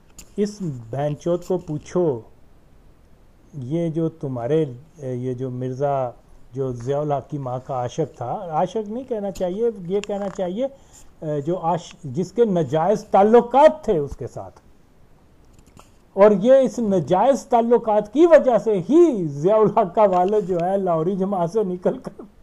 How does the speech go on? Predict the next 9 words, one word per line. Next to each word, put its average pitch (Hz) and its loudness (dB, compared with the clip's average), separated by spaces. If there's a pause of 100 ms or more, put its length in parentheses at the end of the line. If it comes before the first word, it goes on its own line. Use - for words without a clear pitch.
(640)
कादियानी 233 2
जमात 185 2
में 180 -4
दाखिल 165 -2
हो 147 -4
गया 135 -10
था 131 -10
फिर 240 -4
से। 139 -14